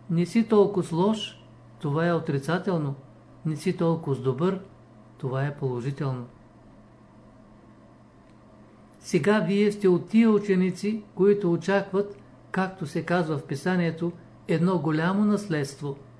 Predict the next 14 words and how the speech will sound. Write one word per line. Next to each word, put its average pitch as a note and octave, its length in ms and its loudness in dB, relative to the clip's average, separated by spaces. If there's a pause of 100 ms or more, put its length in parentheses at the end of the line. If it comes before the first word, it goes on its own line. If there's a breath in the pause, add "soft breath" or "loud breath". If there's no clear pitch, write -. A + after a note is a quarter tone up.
(400)
Казвате: C#3+ 600 -2 (480 loud breath)
„Ние E3 280 4
нямаме F#3 460 2
работа. E3 420 -2 (840)
Като D#3 280 -4
дойде F#3 360 2
наследството, F#3+ 800 0 (200)
тогава E3 400 0
ще D#3 140 -10
си D3 200 -8
купим E3 340 -2
книги D#3 380 -2
да C#3+ 100 -2
учим.“ C#3+ 420 -6